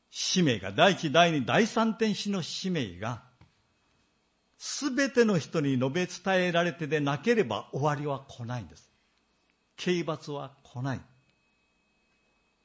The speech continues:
第三天使の使命には人類に対する最も恐るべき予告が含まれている。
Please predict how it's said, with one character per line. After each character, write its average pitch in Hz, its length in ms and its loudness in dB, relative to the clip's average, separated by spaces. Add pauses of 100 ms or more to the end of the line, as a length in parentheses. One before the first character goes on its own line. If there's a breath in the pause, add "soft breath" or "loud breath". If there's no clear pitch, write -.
(3250)
第 131 280 -2
三 139 240 -4
天 139 120 -4
使 156 120 -8
の 139 100 -6
使 151 140 -8
命 143 160 -4
に 135 100 -4
は 131 280 -4
人 160 260 -6
類 143 100 -6
に 131 120 -6
対 139 180 -4
す 139 120 -12
る 131 60 -6
最 127 380 -8
も 214 100 -4
恐 190 180 -6
る 175 120 -6
べ 156 100 -8
き 151 120 -6
予 139 120 -2
告 143 280 -10
が 135 120 -4
含 135 240 -10
ま 123 80 -4
れ 104 60 -12
て 101 100 -18
い 104 60 -10
る。 92 60 -18